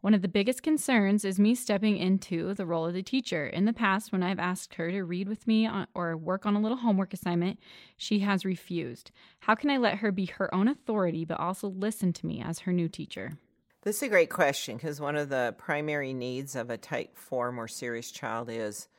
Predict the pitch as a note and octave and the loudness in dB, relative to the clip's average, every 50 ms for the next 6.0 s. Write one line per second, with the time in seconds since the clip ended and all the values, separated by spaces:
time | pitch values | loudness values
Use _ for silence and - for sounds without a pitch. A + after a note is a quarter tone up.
0 | _ _ _ _ _ _ _ _ _ - - D3 B2+ A#2 A#2 - - - _ - | _ _ _ _ _ _ _ _ _ -6 -2 0 2 2 0 -2 -4 -8 _ -10
1 | A#2+ A#2+ - - - - C#3+ B2+ B2+ C#3 - - - _ G#2+ G#2+ B2+ B2 B2 B2 | -8 -6 -6 -8 -6 -2 0 0 0 -2 -4 -12 -20 _ -10 -4 0 2 2 2
2 | B2 B2 B2 B2 B2 _ _ _ _ _ _ _ - C#3+ C#3 C#3 C#3 C#3 C3+ C3+ | 2 2 2 0 -4 _ _ _ _ _ _ _ -12 -10 -6 -6 -4 -2 -2 -2
3 | C3+ B2 C3 A2+ A2 A2 A2+ A2 - - - - C#3 C#3 - - C3 - - - | -2 -4 -4 -6 -6 -6 -8 -8 -10 -10 -8 -6 -8 -6 -6 -10 -10 -12 -14 -6
4 | - B2 A#2 A#2 A#2+ B2 A#2+ A#2 A2 A#2 G#2 - B2+ A#2+ A2+ A#2 A#2 G#2 A2 G#2+ | -4 -2 0 0 0 -2 -2 -4 -8 -10 -10 -10 -10 -8 -8 -6 -6 -6 -6 -6
5 | F#2+ G2 G#2+ A2 _ - - B3 D4+ A#3+ D#3 - D2+ D2+ F2+ A#2+ B2 A#2+ B2 | -6 -6 -8 -12 _ -6 -4 -2 0 0 0 0 -2 -6 -8 -8 -8 -10 -12